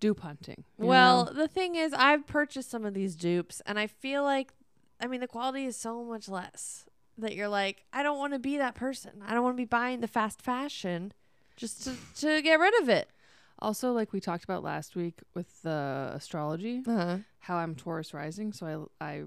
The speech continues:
Speaker 1: like very nice things and quality, and I want,
Speaker 2: Yes.
Speaker 1: I'd rather have a few nice things than a bunch of not nice
Speaker 2: Mm-hmm.
Speaker 1: things. So for me too, I did buy over the summer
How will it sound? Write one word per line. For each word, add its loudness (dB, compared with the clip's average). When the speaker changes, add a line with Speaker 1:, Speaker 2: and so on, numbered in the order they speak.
Speaker 1:
like -8
very -8
nice -10
things -10
and -10
quality, -4
and -2
I -4
want, -4
Speaker 2:
Yes. -18
Speaker 1:
I'd -4
rather -2
have -2
a -8
few -4
nice -8
things -8
than -4
a -8
bunch -12
of -14
not -4
nice -2
Speaker 2:
Mm-hmm. -6
Speaker 1:
things. -6
So 0
for 0
me 4
too, 6
I 0
did 0
buy 0
over 4
the 0
summer -2